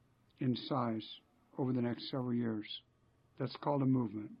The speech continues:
And that, my friend, is dynamic number nine. Build a culture of witnessing. Dynamic number ten. This is a little shorter than that one, but it's just as powerful. Communicate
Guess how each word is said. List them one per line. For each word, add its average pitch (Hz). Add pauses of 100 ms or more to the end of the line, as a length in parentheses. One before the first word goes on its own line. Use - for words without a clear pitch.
(1300)
And 117
that, 135 (540)
my 127
friend, 117 (600)
is 131
dynamic 120
number 123
nine. 104 (480)
Build 131
a 117
culture 127 (300)
of 123
witnessing. 117 (560)
Dynamic 233 (320)
number 175
ten. 117 (600)
This 170
is -
a 226
little 196
shorter 190
than 120
that 123
one, 143
but 123
it's 110
just 147
as 131
powerful. 131 (960)
Communicate 170